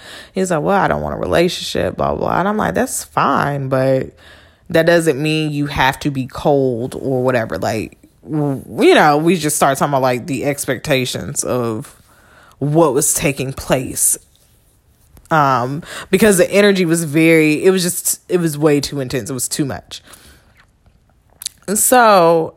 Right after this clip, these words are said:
um, I'm like, "Look, we can just go to bed." And we went to bed.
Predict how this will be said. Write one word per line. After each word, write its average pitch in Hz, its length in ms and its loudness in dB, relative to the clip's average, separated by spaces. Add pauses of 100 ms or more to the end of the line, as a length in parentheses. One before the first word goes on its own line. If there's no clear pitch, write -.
um, 175 640 2 (520)
I'm 196 160 -2
like, 160 160 2
"Look, 123 240 0
we 151 140 -6
can 175 120 -2
just 143 200 -4
go 110 100 -2
to 78 80 -6
bed." 67 320 -8 (420)
And 180 140 -4
we 175 60 0
went 247 140 0
to 277 80 0
bed. - 360 -2